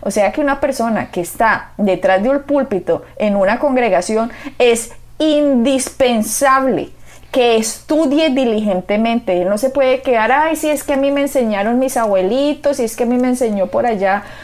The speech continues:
eh, un, en tal denominación, hace tantos años". No, no, no. Cada vez hay más revelación de la palabra y tenemos que estar al tanto de la revelación de los maestros que hay hoy en día, que tienen esta revelación en que la cruz,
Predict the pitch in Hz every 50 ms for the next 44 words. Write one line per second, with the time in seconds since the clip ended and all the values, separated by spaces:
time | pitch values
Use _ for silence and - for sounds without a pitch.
0 | 277 - - 233 233 233 233 226 226 220 214 208 208 202 196 196 190 185 175 -
1 | - 220 208 202 202 202 202 208 - - 220 220 208 - 226 208 208 190 226 233
2 | 240 240 240 233 220 190 180 185 - 269 269 294 302 311 311 285 247 233 - 269
3 | 269 - 269 254 254 262 262 262 262 277 262 262 269 277 240 - 208 214 214 208
4 | 202 190 190 190 190 190 151 - - - - - - - - 254 254 262 269 277
5 | 285 277 285 277 269 294 277 262 254 262 262 254 254 254 240 233 214 185 180 -
6 | 220 202 190 196 196 214 233 226 233 - - 185 190 190 196 196 196 196 196 -
7 | 208 196 185 190 196 220 - - 262 254 - 247 233 226 226 226 220 220 240 240
8 | 254 269 262 269 302 294 285 269 247 214 214 208 202 196 190 185 185 180 - -
9 | 226 233 240 220 208 196 185 190 185 185 196 190 185 180 180 190 214 226 - -
10 | 269 294 294 - - 247 214 190 185 190 208 220 226 226 240 233 233 226 214 214
11 | 240 240 233 - - - - - - - - - 220 214 - - 247 240 233 254
12 | 269 277 277 277 277 262 262 254 247 226 240 - 202 - 247 240 240 226 214 202
13 | 208 - 226 214 208 196 196 - 254 262 277 285 262 214 - -